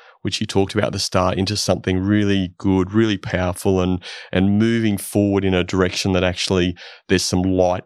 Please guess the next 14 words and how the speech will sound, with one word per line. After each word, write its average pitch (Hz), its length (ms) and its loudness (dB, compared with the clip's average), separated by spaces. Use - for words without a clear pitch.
at 101 180 -6
the 110 60 -4
end 95 120 -2
of 90 60 -4
the 82 60 -6
tunnel. 90 500 -2
What 151 140 2
advice 113 500 0
do - 100 -4
you 113 60 4
want 104 120 2
to 98 40 0
share 104 400 2
with 101 300 -2